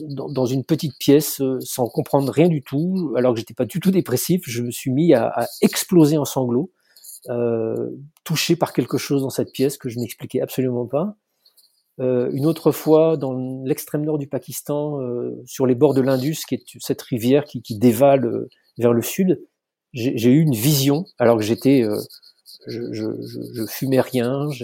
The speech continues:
j'avais rien bu, j'avais rien pris du tout. J'étais en expédition avec mes frères déjà, et pendant une halte,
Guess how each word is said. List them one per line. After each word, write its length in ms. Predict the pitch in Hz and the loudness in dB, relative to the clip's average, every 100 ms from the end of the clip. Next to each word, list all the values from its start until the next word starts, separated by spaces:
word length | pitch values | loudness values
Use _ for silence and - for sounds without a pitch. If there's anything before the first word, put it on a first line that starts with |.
| 107 | -10
j'avais 220 | 113 107 | -8 -6
rien 220 | 110 117 147 | -4 0 0
bu, 260 | 131 165 | 0 -4
j'avais 220 | 160 117 | -2 -2
rien 220 | 123 135 147 | 0 2 2
pris 160 | 160 | 0
du 120 | 143 | -2
tout. 220 | 131 170 214 - - - - | -2 -2 -2 -6 -20 -16 -2
J'étais 260 | 120 123 | -2 2
en 100 | 131 | 2
expédition 580 | 135 - 143 135 - 170 | 2 0 0 0 0 2
avec 200 | 135 123 | 2 2
mes 100 | 127 | -4
frères 280 | - 139 151 | -2 -2 0
déjà, 380 | 135 120 175 202 | -2 2 2 2
et 180 | 135 127 | 0 -2
pendant 180 | 131 139 | -2 0
une 220 | 131 131 - | -2 -4 2
halte, 380 | 139 196 - | 2 2 -4